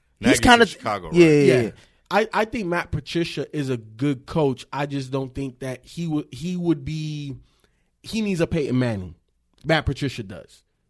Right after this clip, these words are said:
Speaker 3: Matt Stafford isn't that, right? Like, Matt Stafford is, uh, you know, he's, he's a top twelve quarterback, top thirteen quarterback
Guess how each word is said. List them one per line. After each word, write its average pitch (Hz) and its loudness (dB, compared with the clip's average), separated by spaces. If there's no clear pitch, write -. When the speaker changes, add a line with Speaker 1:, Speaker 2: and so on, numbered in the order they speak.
Speaker 3:
Matt 160 -2
Stafford 135 -2
isn't 101 -8
that, 95 -14
right? 127 -4
Like, 127 -4
Matt 170 2
Stafford 156 -2
is, 139 -4
uh, 117 -4
you 180 0
know, 170 4
he's, 202 -4
he's 180 -4
a 196 2
top 190 -6
twelve 185 0
quarterback, 156 -6
top - -6
thirteen 170 -6
quarterback 170 -8